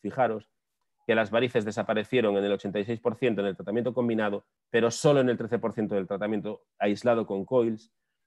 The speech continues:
No hubo diferencias en la supervivencia, pero sí hubo re-, diferencias en el resangrado, y con el tratamiento combinado, eh, el sesenta por ciento de los pacientes no requirieron,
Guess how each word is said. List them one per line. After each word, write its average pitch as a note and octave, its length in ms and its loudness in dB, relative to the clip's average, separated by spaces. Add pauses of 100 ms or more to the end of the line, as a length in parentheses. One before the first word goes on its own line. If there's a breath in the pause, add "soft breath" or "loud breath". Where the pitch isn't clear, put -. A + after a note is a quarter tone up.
(240)
No D3+ 220 8
hubo D3 140 4
diferencias C3 420 -4
en A#2+ 80 -2
la A#2 60 -2
supervivencia, A2+ 760 -4 (240)
pero B2 220 4
sí D3 240 6
hubo A#2+ 220 6
re-, A#2 120 0
diferencias A2 720 -2
en G2+ 160 -4
el G2 240 -2
resangrado, G#2+ 720 0 (520)
y C3+ 80 -2
con C3 160 4
el A#2+ 180 4
tratamiento B2 640 2
combinado, B2 800 2 (320)
eh, G2+ 500 2
el B2 100 2
sesenta B2 360 -2
por B2 120 -2
ciento A#2+ 220 0
de A2+ 40 0
los A2 140 -2
pacientes G#2+ 420 -4
no B2+ 160 6
requirieron, A#2 840 2